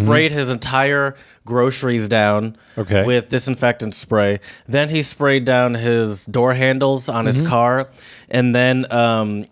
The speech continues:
Speaker 1: he, like, disrobed his, his, uh, his, like, um,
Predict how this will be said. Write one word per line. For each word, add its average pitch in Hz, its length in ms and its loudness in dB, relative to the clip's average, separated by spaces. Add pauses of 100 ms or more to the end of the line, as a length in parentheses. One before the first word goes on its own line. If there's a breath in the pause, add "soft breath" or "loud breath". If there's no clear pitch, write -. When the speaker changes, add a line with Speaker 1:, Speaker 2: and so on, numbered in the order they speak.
Speaker 1:
he, 123 120 -2
like, 110 340 0
disrobed 123 800 0 (280 loud breath)
his, 123 600 -4 (260 soft breath)
his, 135 520 -2
uh, 123 440 2
his, 113 380 -4
like, 113 260 0
um, 101 460 0